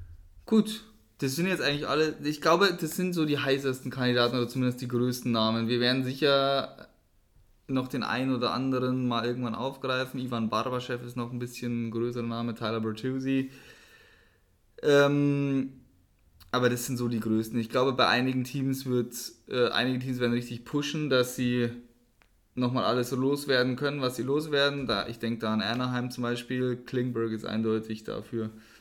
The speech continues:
geholt worden vor der Saison, spielt allerdings jetzt sehr, sehr bescheiden.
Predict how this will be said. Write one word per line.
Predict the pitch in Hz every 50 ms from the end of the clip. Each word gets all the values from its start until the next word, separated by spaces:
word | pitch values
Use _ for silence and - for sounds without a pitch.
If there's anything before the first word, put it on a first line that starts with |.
| - - _ _ -
geholt | 127 120 113 127 135 135 135 127
worden | 123 123 123 123 123
vor | 123 135 127 123
der | 123 123
Saison, | 123 120 120 123 123 123
spielt | - - - 127 120 110
allerdings | 107 110 107 110 110 107
jetzt | 107 107 107 - - - - - -
sehr, | - 101 113 131 135 131
sehr | 127 127 127 120
bescheiden. | 117 113 - - 120 123 131 135 139 143 147 151 147 -